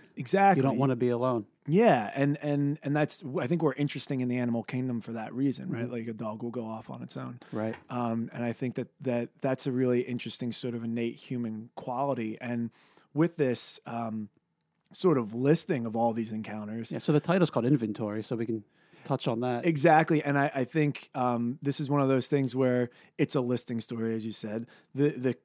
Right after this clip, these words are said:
Speaker 1: the, the conceit is such that by the time you get to the end, it's so satisfying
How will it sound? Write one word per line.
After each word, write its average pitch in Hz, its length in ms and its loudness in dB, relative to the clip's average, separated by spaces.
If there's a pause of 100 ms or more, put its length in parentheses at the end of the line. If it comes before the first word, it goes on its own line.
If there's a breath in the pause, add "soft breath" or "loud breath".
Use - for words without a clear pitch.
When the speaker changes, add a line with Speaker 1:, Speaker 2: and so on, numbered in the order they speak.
(100)
Speaker 1:
the, 120 460 0
the 123 120 -6
conceit 139 540 0
is 135 140 2
such - 360 -6
that 113 200 -6
by 120 160 -2
the 123 80 -2
time 127 300 -4
you 139 120 0
get 131 200 -2
to 123 80 -6
the 123 180 0
end, 120 340 0 (500 loud breath)
it's - 200 0
so - 640 2
satisfying 101 920 -10